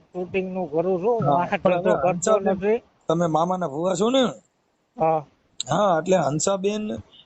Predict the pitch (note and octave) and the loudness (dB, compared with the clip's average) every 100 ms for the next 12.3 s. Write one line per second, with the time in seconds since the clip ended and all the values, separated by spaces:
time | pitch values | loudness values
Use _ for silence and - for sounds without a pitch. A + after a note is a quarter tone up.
0 | - D3 D#3 F#3 E3+ F3+ D#3 C#3+ D#3 F3 | -2 0 4 4 2 0 -2 0 0 -2
1 | F3 D3 C3+ D3+ D3+ B2+ E3 G3 - - | -4 -4 0 0 0 -2 0 -2 -2 -14
2 | - - - G#3 G3+ D#3+ G3+ G3+ F3+ G3 | -12 -2 0 2 2 2 0 0 0 2
3 | F#3+ D3 D#3 D#3 D3+ D#3+ D#3 D#3+ D#3+ D#3 | 0 2 0 0 0 0 0 -2 -2 -4
4 | D#3 D3+ F3 F3+ E3 D#3 E3 D#3 C#3+ D#3 | -4 -4 0 0 2 2 2 0 2 4
5 | E3 C#3+ B2+ D3+ E3+ E3 D#3 D#3+ D3+ D#3 | 4 2 0 0 0 0 0 2 2 2
6 | F3+ E3+ C4+ F#3 - E3 E3+ E3 D3+ C#3 | 2 0 0 2 0 2 0 2 0 0
7 | B2+ - - - - D3+ E3 E3+ E3 E3+ | -6 -8 -10 -12 -8 -2 0 0 0 0
8 | D#3 F#3+ F#3+ G3+ D#3+ E3 E3+ E3 C#3+ F3 | 0 -2 0 -2 -2 -6 -4 -2 2 0
9 | B3+ _ C#3 C#3+ C3+ C3 C#3+ - - - | 0 _ _ -8 -8 -8 -12 -20 -20 -20
10 | - - - - - F3+ C3 E3+ G#3+ A3+ | -20 -20 -20 -12 -4 -2 2 0 0 -2
11 | A#3 A3+ A3+ A3+ A3 A3 G#3+ A3 A3 A3+ | 0 2 2 2 -2 0 0 0 -2 -4
12 | G#3+ E3+ | -2 -4